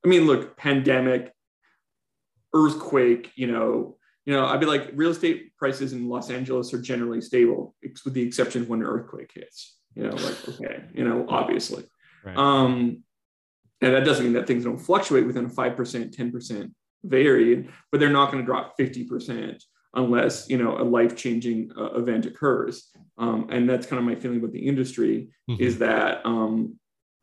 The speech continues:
Speaker 1: any sort of, like, hard and fast, like, when is this gonna happen? Or how is that, you know?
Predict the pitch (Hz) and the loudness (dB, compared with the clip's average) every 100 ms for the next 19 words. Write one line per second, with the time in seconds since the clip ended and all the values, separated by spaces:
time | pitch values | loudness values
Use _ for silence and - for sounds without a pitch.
0 | _ 131 135 139 131 131 123 117 110 - | _ 2 4 4 4 4 4 4 0 0
1 | - 123 120 123 117 131 113 127 165 175 | 0 0 0 -4 -8 -6 -8 2 4 6
2 | 147 135 135 131 120 120 - 113 104 143 | 4 2 0 -2 -4 -4 -8 -12 -10 -2
3 | 175 - - 131 123 110 - 123 123 127 | 2 2 2 2 0 0 -2 -2 0 2
4 | 151 | 0